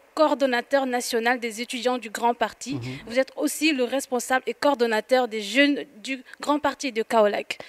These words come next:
Speaker 1: Vous êtes ici aujourd'hui pour nous parler de l'actualité politique du pays et bien évidemment du chef de votre parti qui n'est autre que Malick Gakou. Alors pour commencer, j'ai envie de vous demander, monsieur, qui est Malick Gakou ? Pouvez-vous nous parler de l'homme, son parcours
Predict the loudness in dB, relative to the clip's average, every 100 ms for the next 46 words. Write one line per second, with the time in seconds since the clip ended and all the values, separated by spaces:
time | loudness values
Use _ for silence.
0 | -20 -20 -20 -10 -4 -4 -4 0 2 2
1 | 0 -4 -4 -6 -4 -2 0 0 -2 -2
2 | -2 0 -2 -2 -4 0 -2 -2 -8 -8
3 | -8 -2 -2 -2 -2 0 0 0 _ -2
4 | 0 0 -2 -4 0 2 2 -2 -6 -4
5 | -2 0 2 0 0 -6 -6 -6 -12 -10
6 | -6 -4 -4 -4 -4 -4 -8 -6 -8 -10
7 | -16 _ -20 -20 -12 -2 0 0 0 4
8 | 4 4 0 0 -2 -4 -6 -6 -6 -6
9 | -4 -4 -6 -12 -16 -16 -20 -20 _ _
10 | -8 -6 -2 -2 -2 -6 -10 -14 -14 -20
11 | -20 -10 -4 -2 -2 -6 -2 0 2 -2
12 | -4 -12 0 2 4 2 0 -12 _ _
13 | _ -6 -4 -2 -4 -2 0 0